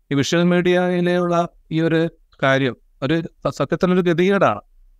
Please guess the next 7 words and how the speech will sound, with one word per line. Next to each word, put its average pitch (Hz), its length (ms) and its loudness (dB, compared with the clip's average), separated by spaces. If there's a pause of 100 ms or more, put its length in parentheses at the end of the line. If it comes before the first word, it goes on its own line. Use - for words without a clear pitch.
(240)
കാരണം 160 200 2
എന്ത് 170 240 0
റിപ്പോർട്ട് 185 360 -2
ചെയ്യുമ്പോഴും 170 420 0
അത് 165 120 -4 (100)
കണ്ണിന് 170 340 0
വേണ്ടിയുള്ള, 175 600 0